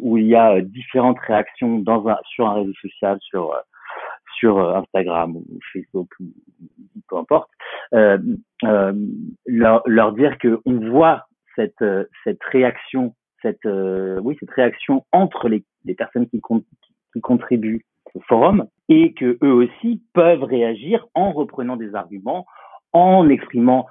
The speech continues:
leur accord ou leur désaccord, euh, à travers des mots très simples, euh, et ensuite construire par rapport à ce que eux pensent, ce que eux ressentent. Voilà.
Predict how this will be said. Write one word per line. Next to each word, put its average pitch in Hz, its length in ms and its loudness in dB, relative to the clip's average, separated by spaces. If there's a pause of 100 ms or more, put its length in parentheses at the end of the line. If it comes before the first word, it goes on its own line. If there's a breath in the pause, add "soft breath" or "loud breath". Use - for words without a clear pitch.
(140 loud breath)
leur 110 260 2
accord 120 400 0
ou 113 60 -6
leur 101 160 -6
désaccord, 98 680 -6 (420 soft breath)
euh, 101 400 -4
à 95 100 -14
travers 101 360 -10
des 95 100 -10
mots 92 160 -12
très - 200 -18 (100)
simples, 135 380 -6 (480 soft breath)
euh, 98 260 -4 (1000)
et 127 220 6
ensuite 160 340 -4
construire 131 600 0 (540)
par 135 160 4
rapport 117 260 -2
à 107 100 -4
ce - 140 -8
que 123 160 -4
eux 147 220 2 (120)
pensent, 139 340 -4 (120)
ce - 120 -20 (100)
que 120 140 -4
eux 127 120 2
ressentent. 120 480 -6 (420)
Voilà. 90 220 -10